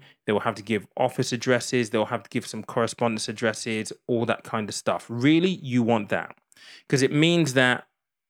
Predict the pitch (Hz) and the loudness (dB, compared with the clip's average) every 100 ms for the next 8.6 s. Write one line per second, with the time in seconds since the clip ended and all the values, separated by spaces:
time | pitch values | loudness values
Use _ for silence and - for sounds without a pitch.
0 | - 196 185 - 156 135 113 156 170 120 | 0 0 0 -4 -2 0 2 2 2 0
1 | 123 117 120 147 151 123 113 117 - 117 | 0 0 2 2 2 2 2 0 0 0
2 | 143 160 120 123 - - 139 151 - 147 | 0 0 -2 -2 -4 -4 -2 -2 2 0
3 | 127 110 127 - 131 117 123 - 131 113 | 0 0 -2 0 0 0 -2 -4 -4 -4
4 | - 143 135 - 127 120 110 - 107 110 | 0 2 2 2 2 0 -4 -8 -2 -2
5 | 101 78 73 - - _ _ _ - 113 | -2 -6 -14 -16 -18 _ _ _ -6 -6
6 | - - 185 _ _ _ _ - 120 185 | -2 -4 -6 _ _ _ _ -4 2 4
7 | 135 156 131 139 147 139 156 143 135 135 | 4 0 0 0 0 2 0 0 0 2
8 | 131 131 139 147 139 139 | 2 2 2 2 0 -2